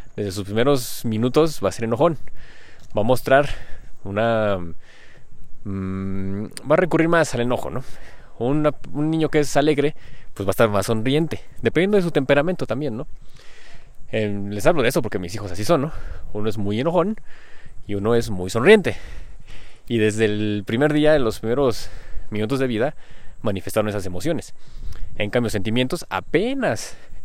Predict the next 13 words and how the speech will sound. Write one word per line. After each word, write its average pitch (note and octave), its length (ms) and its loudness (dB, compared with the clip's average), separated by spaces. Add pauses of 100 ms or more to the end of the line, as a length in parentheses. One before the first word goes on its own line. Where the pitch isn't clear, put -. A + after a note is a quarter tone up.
(140)
el F#2+ 100 -6
mayor F#2+ 380 0
comienza G2+ 560 -4 (800)
a, E2+ 500 -4 (360)
pues, - 180 -6
a F2 300 0 (140)
desarrollarlos, G#2 840 0
a - 80 -6
aprenderlos. A2 640 -2 (960)
En B2 160 2
fin, D#3+ 200 6 (380)
el D3 300 6
miedo. F3+ 360 4